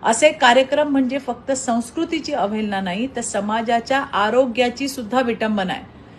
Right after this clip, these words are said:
असे कार्यक्रम म्हणजे भावी पिढ्यांच्या मानसिकतेवर विकृत घालाय. मी माहिती व प्रसारण मंत्री माननीय अश्विन वैष्णवजी यांना विनंती करते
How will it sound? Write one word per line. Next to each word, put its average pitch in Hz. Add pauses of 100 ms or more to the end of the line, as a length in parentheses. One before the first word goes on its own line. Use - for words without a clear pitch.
(160)
असे 254
कार्यक्रम 294
म्हणजे 311
भावी 247
पिढ्यांच्या 269
मानसिकतेवर 320
विकृत 302
घालाय. 233 (500)
मी 240
माहिती 226
व 294
प्रसारण 220
मंत्री 214
माननीय 214
अश्विन 240
वैष्णवजी 208
यांना 175
विनंती 233
करते 196